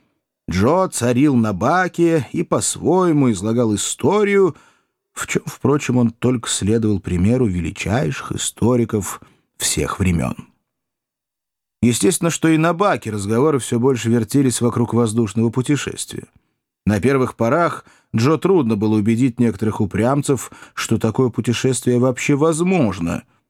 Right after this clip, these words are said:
но когда матросы поверили в него, их воображение так разыгралось,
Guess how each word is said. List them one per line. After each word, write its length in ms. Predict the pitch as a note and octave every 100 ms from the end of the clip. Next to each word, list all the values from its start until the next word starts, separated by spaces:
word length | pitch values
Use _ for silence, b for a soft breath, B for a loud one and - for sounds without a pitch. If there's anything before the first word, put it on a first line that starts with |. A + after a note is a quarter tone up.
| _ _
но 140 | F#2 F#2
когда 280 | F#2+ G2+
матросы 540 | A2+ G#2+ - A#2+ - F#2+
поверили 640 | F#2+ F2+ A2+ F3+ E3+ D3+
в 80 | A#2+
него, 480 | G2+ G#2 G2+ F#2 F2 b b b -
их 180 | F#2 F2
воображение 720 | F#2 F#2+ F#2+ F2 G#2 A#2 G2+
так 280 | - G2+ -
разыгралось, 960 | F2+ F2 E2 F2+ A#2 A#2 G#2 - -